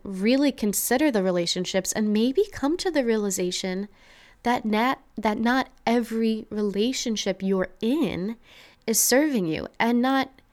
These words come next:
every relationship you're in has to be lifelong. It just doesn't,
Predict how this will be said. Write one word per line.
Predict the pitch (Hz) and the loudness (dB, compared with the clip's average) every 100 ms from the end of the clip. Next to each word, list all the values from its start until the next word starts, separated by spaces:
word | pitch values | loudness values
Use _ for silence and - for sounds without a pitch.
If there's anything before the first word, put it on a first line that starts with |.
| _ _ _ _ 233 | _ _ _ _ 0
every | 262 226 240 | 2 2 0
relationship | 208 202 220 226 202 190 220 226 - 185 | 0 0 0 -2 -4 -6 -4 -6 -8 -10
you're | 214 202 - | -4 -4 -2
in | 240 269 | -2 -2
has | 185 - 269 285 285 | -4 -8 -6 -2 -2
to | - 196 | -2 -2
be | 185 | -2
lifelong. | 175 165 214 240 175 - 170 160 233 214 - - 220 _ - - - _ | -4 -4 -2 0 -2 -6 -8 -2 0 0 -4 -10 -16 _ -20 -20 -20 _
It | 220 214 | -4 -2
just | - 285 - 170 | 0 0 -2 -4
doesn't, | 185 247 285 - - - | 0 0 0 -4 -8 -14